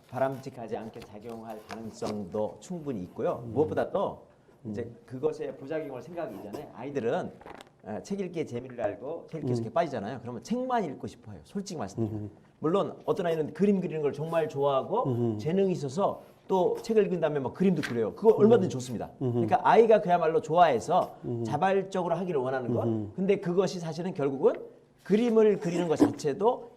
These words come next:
Speaker 1: 이 책 읽기에 바탕을 둔 거예요. 그러니까 자기가 책 읽기가 너무 재밌었기 때문에 거기에서 얻은 감동, 거기에서 얻은 느낌을 자기 나름대로 표현하는 거예요.
Speaker 2: 음.
Speaker 1: 그것은 우리가 이게 말로 표현할 수도 있고 그림으로 표현할 수도 있고.
Speaker 2: 음흠.
Speaker 1: 그런데 사실은
Speaker 2: 음.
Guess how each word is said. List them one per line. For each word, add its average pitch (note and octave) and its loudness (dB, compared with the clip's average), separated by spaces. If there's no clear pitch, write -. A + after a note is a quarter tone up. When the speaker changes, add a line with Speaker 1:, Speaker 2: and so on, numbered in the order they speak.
Speaker 1:
이 D#3+ -6
책 C4+ -2
읽기에 C4 2
바탕을 B2 -6
둔 A#2+ -8
거예요. F#2 -4
그러니까 - 2
자기가 G3+ 4
책 A#3 -4
읽기가 A3 4
너무 A#3+ 4
재밌었기 F#3+ -2
때문에 E3+ -2
거기에서 F#3 4
얻은 E3 2
감동, D3 0
거기에서 D3+ -2
얻은 D3 2
느낌을 E3 -2
자기 F#3+ -2
나름대로 D#3+ 0
표현하는 B3 2
거예요. G2+ -2
Speaker 2:
음. A#2+ 2
Speaker 1:
그것은 G#3 4
우리가 D#3+ 4
이게 B2 -2
말로 C#3+ 0
표현할 C3+ -4
수도 - -12
있고 G3+ -4
그림으로 E3 0
표현할 C#3 -4
수도 - -12
있고. - -10
Speaker 2:
음흠. G2 -6
Speaker 1:
그런데 E3+ 2
사실은 D#3+ 2
Speaker 2:
음. - -4